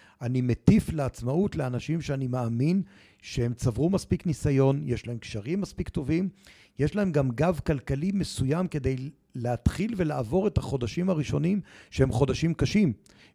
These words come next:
ולא להישבר, כי נורא קל בשנה הראשונה להישבר ולהגיד, "אוקיי, ניסיתי, זה לא הולך, בוא נחפש את היעד הבא." אין לי איזושהי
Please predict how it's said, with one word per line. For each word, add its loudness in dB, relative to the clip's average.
ולא 6
להישבר, 0
כי -4
נורא 4
קל -2
בשנה -2
הראשונה -2
להישבר -2
ולהגיד, -2
"אוקיי, 6
ניסיתי, 4
זה 4
לא 4
הולך, 2
בוא 4
נחפש 0
את -8
היעד -2
הבא." -2
אין 0
לי 0
איזושהי -4